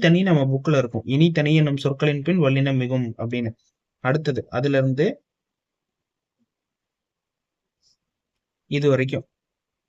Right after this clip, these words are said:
எட்டு, பத்து இதுவும் நம்ம புக்ல இருக்கு. So இந்த இடத்துலலாம் வந்து வல்லினம் மிகுந்து வரும் அப்படிங்கிறத பாத்துக்கோங்க. எது எதெல்லாம் இல்லையோ ஸ்கூல் புக்ல, நைன்த் புக்ல வல்லினம் மிகும் இடங்கள்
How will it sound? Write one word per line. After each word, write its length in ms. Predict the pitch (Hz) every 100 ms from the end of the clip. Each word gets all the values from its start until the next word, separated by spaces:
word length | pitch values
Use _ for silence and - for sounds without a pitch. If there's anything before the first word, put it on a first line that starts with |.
| _ _ -
எட்டு, 360 | 135 147 - 196 170
பத்து 300 | 147 - 147 - -
இதுவும் 280 | 139 175 202
நம்ம 120 | 165 135 131
புக்ல 260 | 131 147 127
இருக்கு. 200 | - - _ _ _ _ _ _ _ _ _ _ _ _ _ _ -
So 80 | 147
இந்த 140 | 151 156 151
இடத்துலலாம் 420 | 160 185 196 165
வந்து 160 | 135 240 131
வல்லினம் 400 | 135 156 156 156 135
மிகுந்து 320 | 139 151 139 120
வரும் 260 | 120 123 110 120
அப்படிங்கிறத 420 | 123 131 123 143 220 - _ _ _
பாத்துக்கோங்க. 480 | 131 131 123 117 117 113 - _ _ _ _ _ _ _ _ _ 160 _ _ _ -
எது 180 | 131 165
எதெல்லாம் 280 | 170 170 185
இல்லையோ 340 | 160 180 170 180
ஸ்கூல் 260 | 180 180 175
புக்ல, 260 | 143 127 127 339 -
நைன்த் 320 | 131 190 208 175
புக்ல 220 | 139 135 175 254 - - - 139
வல்லினம் 360 | 151 180 190 165
மிகும் 240 | 160 180
இடங்கள் 340 | 151 139 151